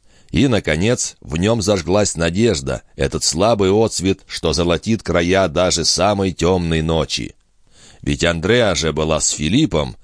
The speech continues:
разве сильная рука брата не послужит ей опорой и защитой? Уж ежели он, слабый, бессильный старец, сумел выбраться оттуда,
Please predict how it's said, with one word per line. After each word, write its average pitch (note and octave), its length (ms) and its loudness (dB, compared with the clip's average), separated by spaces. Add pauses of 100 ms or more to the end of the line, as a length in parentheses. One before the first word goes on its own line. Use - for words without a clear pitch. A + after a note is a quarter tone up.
(180)
разве F2 460 0
сильная F#2 500 0
рука F2+ 320 0
брата E2 460 0
не E2 120 -2
послужит G#2 640 0
ей F#2 260 2
опорой G2+ 500 0
и E2 40 -4
защитой? D#2 800 -2 (920)
Уж E2 220 0
ежели D#2+ 420 0
он, G2+ 340 0 (220)
слабый, E2+ 640 0
бессильный E2 680 -2
старец, A#2+ 760 -2
сумел E2+ 400 -2
выбраться D2+ 600 -2
оттуда, B1 500 -4